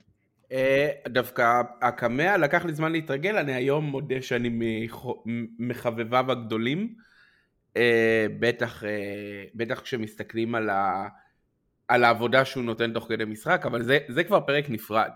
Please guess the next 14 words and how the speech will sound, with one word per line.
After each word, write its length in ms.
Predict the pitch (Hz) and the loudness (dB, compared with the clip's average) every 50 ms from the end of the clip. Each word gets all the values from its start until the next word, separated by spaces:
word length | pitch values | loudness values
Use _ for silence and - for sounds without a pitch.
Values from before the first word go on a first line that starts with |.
| - - 110 | -16 -18 -14
אה, 300 | 113 101 95 107 101 101 104 | -12 -10 -8 -6 -6 -4 -4
למען 260 | 107 110 117 117 117 | -4 -2 -2 -2 -2
האמת. 260 | 113 120 156 196 196 - _ _ _ _ _ - | -2 -2 -4 -4 -6 -10 _ _ _ _ _ -4
רציתי 320 | 117 117 - 196 214 254 220 | -4 0 0 0 -2 0 -4
לשאול 300 | 175 147 - 175 180 160 | -4 -2 2 0 2 2
משהו 320 | 147 151 151 - 139 104 | 2 -2 -2 0 -4 -4
אחר, 260 | 107 - 147 151 139 - _ _ _ _ _ _ _ _ _ - | -2 -2 -2 -4 -4 -4 _ _ _ _ _ _ _ _ _ -2
אה, 140 | 120 127 127 120 | 0 0 0 0
דיברת 340 | 127 123 147 156 160 156 165 | 0 2 2 2 2 4 2
על 120 | 143 123 | 0 2
מרצ'נדייז, 480 | 127 156 175 175 196 175 190 185 156 - | 2 0 0 0 -2 2 2 0 0 0
דיברת 280 | 127 117 127 131 - | 0 0 0 4 4
על 100 | 139 123 | 4 4
מדים, 480 | 117 117 117 135 175 190 175 165 160 | 4 2 2 4 4 4 4 2 0